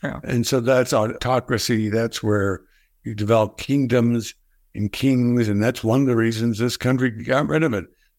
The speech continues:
Speaker 2: that there are different classes of people because of their birthright and heritage are entitled to more, and that anybody who questions it either has to be stopped or destroyed. And it's complicated. And Israel is sort of the center of that in,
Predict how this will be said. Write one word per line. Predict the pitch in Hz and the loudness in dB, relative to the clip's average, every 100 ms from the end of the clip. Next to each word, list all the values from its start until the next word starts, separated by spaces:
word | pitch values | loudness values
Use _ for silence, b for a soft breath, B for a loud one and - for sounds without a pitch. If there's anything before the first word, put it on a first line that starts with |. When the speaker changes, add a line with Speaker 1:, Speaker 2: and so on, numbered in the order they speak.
| - | -2
Speaker 2:
that | 120 113 - | -2 -2 -8
there | 131 123 123 | -2 0 0
are | 120 | -4
different | 110 139 131 120 | -2 0 0 -6
classes | - - 143 165 - 123 107 | -8 -4 0 0 -2 -4 -6
of | - | -4
people | 110 107 104 | -4 0 -2
because | 98 98 123 110 | -2 0 0 0
of | 104 | 0
their | 107 98 | 0 0
birthright | - 139 123 - _ _ _ 120 110 113 113 | 0 0 0 -4 _ _ _ -2 0 2 0
and | 101 104 | -4 -2
heritage | 110 143 113 101 107 | 0 0 0 0 0
are | |
entitled | 104 - 127 120 113 | 0 2 2 2 0
to | 127 | 0
more, | 117 131 131 107 | 0 2 2 2
and | 98 101 | 2 -2
that | 101 - _ _ - | -4 -10 _ _ -4
anybody | 127 131 120 120 | 0 2 2 2
who | |
questions | - 127 123 143 117 | 0 0 0 -2 0
it | 113 104 | -2 -4
either | 104 117 110 110 | -4 -2 0 2
has | 113 - | 0 -4
to | |
be | 104 | -8
stopped | 98 - 131 135 135 _ _ _ _ | -8 -2 0 0 -2 _ _ _ _
or | - 240 170 | -2 0 2
destroyed. | 131 - 120 107 92 85 - - _ _ _ _ _ _ - | -2 -4 -2 0 0 -2 -8 -18 _ _ _ _ _ _ -4
And | 120 120 117 113 113 - _ - | 0 2 0 -2 -6 -14 _ -12
it's | 156 | -10
complicated. | - 190 208 160 120 104 107 110 | -2 0 0 -2 -2 0 0 0
And | 131 | -2
Israel | 185 170 196 165 156 | -2 -2 0 2 2
is | - | 0
sort | 165 151 | -2 -2
of | 131 | -4
the | 127 | -4
center | - 165 185 | -2 0 0
of | 151 | 0
that | 113 110 107 | 0 0 0
in, | 107 | -2